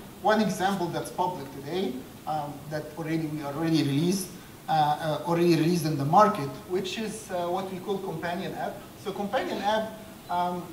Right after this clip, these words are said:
some of you might have heard about it, but the idea of navigation, we just took one use case about navigation. Um, all of you, after, after you said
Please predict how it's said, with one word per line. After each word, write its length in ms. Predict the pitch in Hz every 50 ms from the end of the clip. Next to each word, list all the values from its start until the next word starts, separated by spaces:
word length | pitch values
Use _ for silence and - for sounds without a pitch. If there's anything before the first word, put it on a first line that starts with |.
| -
some 160 | - - 214 208
of 120 | 196 170
you 120 | 190 190 190
might 220 | 190 180 175 160
have 160 | 180 165 156 170
heard 240 | 190 208 208 196 -
about 300 | - 165 165 180 190 190
it, 120 | 180 -
but 240 | 175 175 175 - - - - - - - 165
the 160 | 156 196 190
idea 420 | 196 226 262 262 - - 208 202 190
of 200 | 175 185 190 160 170
navigation, 600 | 165 160 156 160 147 160 156 135 - 131 156 165 175
we 40 | 185
just 220 | 208 214 - -
took 180 | 220 214 196 -
one 240 | 185 190 190 180 185
use 140 | 190 185 -
case 440 | - 180 175 180 180 - - - - - - - -
about 340 | 160 151 160 160 156 160 165
navigation. 540 | 160 143 143 143 143 165 175 160 - - - - - - - - - - - -
Um, 300 | 185 180 175 - - 165 - - - - - -
all 240 | - - 349 370 -
of 80 | 175
you, 480 | 170 165 160 165 185 202 190 - - - -
after, 480 | 175 180 - - 175 170 175 170 165 160 - - - -
after 260 | 170 165 - 175 165
you 120 | 160 160 151
said 260 | - - 185 180 170